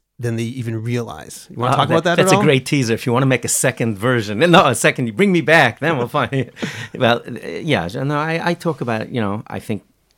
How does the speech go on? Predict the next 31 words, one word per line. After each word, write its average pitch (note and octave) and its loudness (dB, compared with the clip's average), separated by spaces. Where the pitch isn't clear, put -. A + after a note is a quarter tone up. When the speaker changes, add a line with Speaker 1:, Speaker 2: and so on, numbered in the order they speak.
Speaker 2:
information A2 -4
is F#2 -6
important F2+ -8
and F2+ -6
valuable, F2 -10
and, F2+ -12
and F2+ -12
just - -12
like F#2 -10
I A#2 -4
need A2+ -6
to G2+ -14
look F#2 -10
at, F2+ -10
be G2+ -6
realistic G2 -8
and, F#2 -8
and, F#2 -10
and F#2+ -10
reflect G2+ -10
and, G2 -8
and F#2+ -8
self-evaluate, F#2+ -8
I A#2 -6
think A#2 -12
communities B2 -8
need F#2+ -10
to G2+ -10
do F#2 -10
this F#2 -14
also. A2+ -10